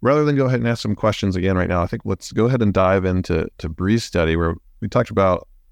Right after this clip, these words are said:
and we, we've been talking about, okay, w-, what is early surgical treatment, twenty-four, forty-eight, seventy-two, and I think Bree can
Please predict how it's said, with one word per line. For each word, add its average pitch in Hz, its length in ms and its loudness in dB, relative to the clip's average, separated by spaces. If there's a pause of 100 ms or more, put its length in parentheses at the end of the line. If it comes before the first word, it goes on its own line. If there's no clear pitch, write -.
(260)
and 92 80 -2
we, 90 140 0 (200)
we've 101 140 0
been 95 160 0
talking 85 300 -2
about, 82 160 0
okay, 82 180 -2
w-, 80 260 0
what 98 320 -2
is 98 220 0
early 80 280 2
surgical 78 340 -6
treatment, - 340 -4
twenty-four, 82 400 -2
forty-eight, 80 380 -2
seventy-two, 87 480 0
and 69 120 -4
I 67 40 -6
think 90 240 -2
Bree 90 260 2
can 78 240 -4